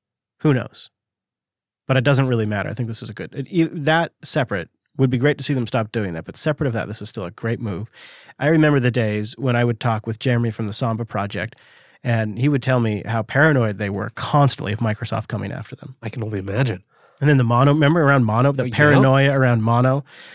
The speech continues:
Speaker 1: I had to lose my Tomboy over all that. Tomboy was one of the best note-taking applications for desktop Linux back in the day, but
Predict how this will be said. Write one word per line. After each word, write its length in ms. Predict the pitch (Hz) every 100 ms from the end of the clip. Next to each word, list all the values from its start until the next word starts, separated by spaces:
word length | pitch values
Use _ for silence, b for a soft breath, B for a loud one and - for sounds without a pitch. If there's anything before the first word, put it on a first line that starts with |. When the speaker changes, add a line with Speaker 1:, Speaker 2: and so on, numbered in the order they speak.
| B -
Speaker 1:
I 100 | 202
had 180 | 190
to 60 | 147
lose 220 | 143 156
my 140 | 147 143
Tomboy 420 | 160 160 139 110
over 220 | 107 104
all 120 | 107
that. 200 | 107 113 _ _ _
Tomboy 640 | - 180 214 202 185 175 170 _ _ _ _ -
was 280 | 135 135 110
one 120 | 139
of 60 |
the 60 | 120
best 320 | 107 151 -
note-taking 480 | 147 143 131 131 123
applications 800 | 117 117 117 117 - 110 107 -
for 140 | -
desktop 400 | 123 131 - 120
Linux 480 | 120 107 104 - - _ -
back 180 | 117 113
in 60 |
the 80 | 107
day, 280 | 107 101 110 b b b b -
but 340 | 160 151 156